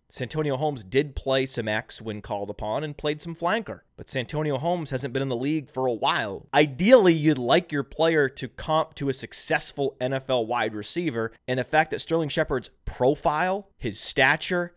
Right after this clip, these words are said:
his athleticism and his college production comp to no successful N F L wide receivers, that to me is a problem. That to me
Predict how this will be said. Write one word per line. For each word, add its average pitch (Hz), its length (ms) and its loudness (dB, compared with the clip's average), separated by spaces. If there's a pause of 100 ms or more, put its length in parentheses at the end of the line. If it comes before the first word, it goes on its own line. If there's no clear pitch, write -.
(100)
his 131 180 -2
athleticism 156 880 -2 (120)
and 104 120 -8
his 98 100 -10
college 143 380 -2
production 131 640 -6 (160)
comp 151 380 0
to 131 260 -4 (140)
no 143 500 8
successful - 760 -2
N 131 100 -2
F 139 140 -4
L 139 140 2
wide 117 260 0
receivers, 135 600 -6 (160)
that 127 320 2
to 156 100 -4
me 156 160 -2
is 139 100 0
a 139 60 -2
problem. 139 500 0
That 165 280 2
to 147 80 -2
me 165 280 0